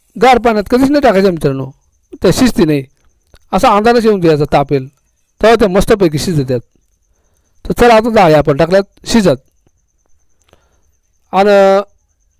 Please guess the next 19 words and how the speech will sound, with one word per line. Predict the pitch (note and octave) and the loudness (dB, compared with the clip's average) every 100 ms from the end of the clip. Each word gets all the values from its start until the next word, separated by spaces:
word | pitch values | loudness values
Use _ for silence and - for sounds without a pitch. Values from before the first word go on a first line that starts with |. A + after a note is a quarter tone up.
| _ - | _ 0
या | G#3 | 0
भेंड्या | F#3+ A#3 G3+ | 2 0 0
आणल्या | D3+ D#3+ | 0 -2
होत्या | E3+ | -2
आपण | D3 D#3 | -2 -2
बाजारातून. | D3+ C#3+ C3 B2 C3 B2+ _ _ _ _ _ _ _ - | 0 0 -2 -6 -10 -14 _ _ _ _ _ _ _ -8
आज | F3 G#3+ | -2 0
या | |
भेंड्या | G3 G#3 G#3+ A3 | 0 2 2 2
करणार | A3+ G3+ | 0 0
आहेत | F3+ E3 | 0 -2
आपण | C#3 C3+ C#3+ | -6 -10 -14
तोंडी | _ - G#3 F3 | _ -4 0 2
लावाय | D#3 C#3 | 2 0
मस्त | D3+ F#3 F3+ C#3+ C#3 - | -2 -4 -4 -4 -10 -10
सुक्या | A3 E3+ | -2 0
भेंड्या. | D3+ C#3 B2 B2+ _ _ _ _ _ _ _ _ _ _ _ _ _ _ _ _ _ _ _ _ _ _ _ _ _ - - | 0 -2 -8 -12 _ _ _ _ _ _ _ _ _ _ _ _ _ _ _ _ _ _ _ _ _ _ _ _ _ -20 -8
तर | |
चला, | G#3 B3+ A#3 A3 | 0 2 4 2